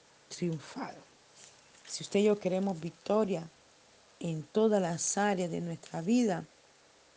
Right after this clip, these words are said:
tenemos que pedirle al Señor que nos guíe y que nos dé el entendimiento. Y de esto sí que les puedo hablar con toda autoridad.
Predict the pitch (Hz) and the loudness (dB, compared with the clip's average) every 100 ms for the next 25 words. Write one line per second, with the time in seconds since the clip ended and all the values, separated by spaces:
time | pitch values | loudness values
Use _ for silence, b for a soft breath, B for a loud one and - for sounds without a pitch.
0 | _ _ _ _ _ _ _ B B B | _ _ _ _ _ _ _ B B B
1 | B _ - 165 180 196 180 - - 202 | B _ -4 -2 0 0 -2 -6 -4 0
2 | 196 175 156 160 - - - - - 160 | 0 0 -4 -6 -10 -18 -20 -12 -8 -8
3 | - 165 170 180 165 - 185 175 151 220 | -6 -4 -2 -2 -4 -8 -6 -6 -4 0
4 | 233 190 160 - B B B - - 202 | 2 0 -4 -16 B B B -8 -6 -4
5 | - 165 160 165 214 202 160 160 160 151 | -2 -4 -4 -2 0 0 -4 -6 -8 -8
6 | 156 156 208 156 - - - - - _ | -8 -8 -10 -14 -20 -20 -20 -20 -20 _
7 | _ _ _ - - - - - - - | _ _ _ -20 -20 -20 -20 -20 -20 -20
8 | - - - - B B B B - 208 | -20 -20 -20 -20 B B B B -10 -4
9 | 175 185 185 - 208 - - 196 - 180 | 0 2 0 -2 -2 -2 -4 -2 0 0
10 | - 170 180 185 180 180 175 - _ - | -2 2 6 6 6 0 -2 -8 _ -20
11 | _ _ _ - 190 180 165 - 208 220 | _ _ _ 0 2 2 -2 0 4 4
12 | 202 170 160 160 - - - | 4 0 -4 -6 -6 -8 -12